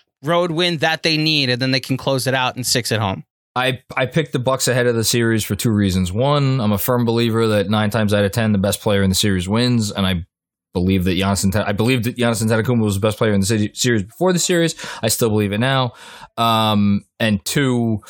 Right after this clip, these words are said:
Speaker 2: I just, I don't know. Karma's a bitch, and there's something about Chris Paul karmically that, like, a lot of people were like, "This is the year it finally happens." No, I'm not saying he deserves it.
Speaker 1: Oh,
Speaker 2: I'm
Speaker 1: I was
Speaker 2: just
Speaker 1: gonna
Speaker 2: saying, like,
Speaker 1: say,
Speaker 2: some
Speaker 1: what did Chris Paul do that he needs to lose the <laughs> final?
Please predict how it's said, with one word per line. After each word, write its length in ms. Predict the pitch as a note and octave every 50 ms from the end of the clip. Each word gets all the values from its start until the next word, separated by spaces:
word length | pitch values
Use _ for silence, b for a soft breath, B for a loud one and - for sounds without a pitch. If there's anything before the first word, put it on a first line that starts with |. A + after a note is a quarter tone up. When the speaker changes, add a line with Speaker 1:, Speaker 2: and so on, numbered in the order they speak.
| B B B B _ G#2
Speaker 2:
I 80 | G#2+
just, 520 | A2 F#2+ - A#2+ A#2 A2+ - - - - _ _ _ _ _ _ _ _ -
I 60 | A#2 C3
don't 120 | D#3 E3+
know. 120 | F3+ E3 B2+
Karma's 380 | - - D#3 F3 G3 G3+ F#3
a 40 | F3
bitch, 300 | C#3+ D3+ E3 D#3 C#3+ -
and 120 | A#2+ A2+ A2+
there's 120 | A2 -
something 240 | - - D3+ C#3 C3+
about 380 | C3 C3 B2+ B2 A#2 - _
Chris 180 | - - C3+ -
Paul 400 | - - C3+ B2+ A#2+ A#2 A2 -
karmically 560 | - B2 A#2 A#2 A#2 G#2+ - A2 A2 G#2+ G2+ F#2+
that, 120 | G2+ F2
like, 400 | G2+ G2+ G2+ G2+ F#2 - - - B B B B
a 80 | A#2
lot 140 | A#2 B2 C3
of 60 | B2
people 240 | B2 C#3 A#2+ - A#2+
were 120 | A2+ A2+
like, 200 | A2 A2 G#2+ G2+
"This 160 | - C3 - -
is 100 | C3 A#2+
the 80 | C3+
year 180 | C#3+ D#3 D#3+ D#3+
it 60 | C#3+
finally 380 | - E3 D#3+ E3 E3 E3+ E3 E3
happens." 500 | F#3 F#3+ F3+ - C3 G#2+ G#2+ G#2 G2+ - B B B -
No, 180 | B3 D4+ G#3+ G3+
I'm 220 | G#3+ G#3+ A#3 C#4+
not 120 | D4 A#3
saying 160 | - B3 G#3+ G3+
he 40 | G3
deserves 500 | E3 D3+ C#3 A#2+ B2 D3+ F3 F#3 D#3+ C3+
it. 180 | A2+ G2 F2+ D#2 -
Speaker 1:
Oh, 160 | - - - -
Speaker 2:
I'm 140 | - D3 -
Speaker 1:
I 60 | G#3+
was 80 | A3 -
Speaker 2:
just 40 | - G#3
Speaker 1:
gonna 80 | F#3+
Speaker 2:
saying, 100 | F3+ F3
like, 80 | D3+ -
Speaker 1:
say, 60 | G#3
Speaker 2:
some 80 | F3+ F3+
Speaker 1:
what 80 | F3 E3
did 60 | -
Chris 160 | - A#3 G3
Paul 300 | - - - F#3 G#3+ C4 B3+
do 160 | F#3+ E3 D#3+
that 140 | C#3+ C#3+ C#3
he 140 | D#3 D3 D3
needs 320 | C#3+ D3 E3 E3+ C#3+ -
to 80 | - E3+
lose 260 | D#3 D#3 E3+ F3 D3+
the 80 | C#3+ D3
<laughs> 100 | - -
final? 280 | G#3 C4 - - -